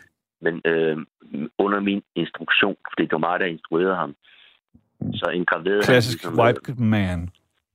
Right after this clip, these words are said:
Speaker 1: Det er en drøm, ikke?
Speaker 2: Jo, jo, jo, jo, jo, jo.
Speaker 1: Så kunne han
Speaker 2: De er stadigvæk
Speaker 1: Ja, men han
Speaker 2: toldfri.
Speaker 1: brugte tændstikker. Han brugte tændstikker.
Speaker 2: Ja.
Speaker 1: Kan jeg huske. Til at brænde græsset af. Men jeg, jeg gør meget umage med at instruere med, at det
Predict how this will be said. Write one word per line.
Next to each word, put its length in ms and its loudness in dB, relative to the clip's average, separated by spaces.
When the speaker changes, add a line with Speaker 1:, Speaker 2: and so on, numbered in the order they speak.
Speaker 1:
Det 60 -2
er 40 0
en 120 0
drøm, 220 -2
ikke? 160 0
Speaker 2:
Jo, 60 2
jo, 220 6
jo, 160 8
jo, 160 8
jo, 140 6
jo. 100 0
Speaker 1:
Så 60 0
kunne 80 0
han 200 -2
Speaker 2:
De 60 4
er 40 4
stadigvæk 280 8
Speaker 1:
Ja, 60 4
men 40 -2
han 200 6
Speaker 2:
toldfri. 160 4
Speaker 1:
brugte 100 -4
tændstikker. 520 -2
Han 120 -2
brugte 300 -6
tændstikker. 400 -4
Speaker 2:
Ja. 80 0
Speaker 1:
Kan 120 -2
jeg 40 -2
huske. 280 -6
Til 80 4
at 120 0
brænde 220 0
græsset 380 0
af. 180 0
Men 180 -2
jeg, 160 2
jeg 140 0
gør 160 0
meget 280 0
umage 240 0
med 140 -2
at 100 0
instruere 320 -4
med, 120 0
at 120 -4
det 100 -6